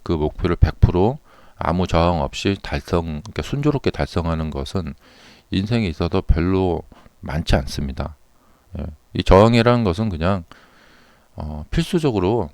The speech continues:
예, 매일 날씨가 뜨겁다 보면 한 번씩 비가 오잖아요. 예. 어, 그 뭐 그런 것처럼 이 우리가 목표를 정하면 이제 저항이라는 것이 생길 수밖에 없어요. 근데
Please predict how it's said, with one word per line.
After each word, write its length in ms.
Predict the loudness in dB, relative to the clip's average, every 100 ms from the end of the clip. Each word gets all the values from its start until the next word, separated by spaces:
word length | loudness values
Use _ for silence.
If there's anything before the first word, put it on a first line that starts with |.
| _ -12
예, 40 | -10 -10 -14 _ _ -20 _ _ -4
매일 380 | 2 4 6 4
날씨가 340 | 2 0 -2 -2
뜨겁다 360 | -2 -2 -2
보면 360 | -4 -6 -6 -6
한 140 | -6 -6
번씩 240 | -8 -4
비가 280 | -4 0 0
오잖아요. 600 | 0 -4 -6 -4 -6 -8 _ -20 -20 _ _ -14
예. 140 | -12 -12 -16 _ _ _ _ _ _ _ _ _ _
어, 300 | -14 -12 -12 -14 _ -20 _ -20 -14
그 100 | -6
뭐 260 | -4 -2 -2
그런 240 | -2 0
것처럼 380 | 0 -4 -2 -2 -4 -20 _ _ _ -20 -20 -20 -20 -20 -20 _ -2
이 540 | 2 2 2 0 -4 -10 -20 -20 _
우리가 220 | 2 2
목표를 340 | 2 4 6 10
정하면 380 | 8 8 4
이제 120 | 2 0
저항이라는 720 | 6 6 6 4 2 2 0
것이 220 | -4 -2
생길 260 | -2 -2 -4
수밖에 340 | -4 -4 -4
없어요. 500 | -6 -8 -8 -8 -12 -18 _ _ _ _ _ _ -20 _ _ _ _ _ _ _ -6
근데 160 | -6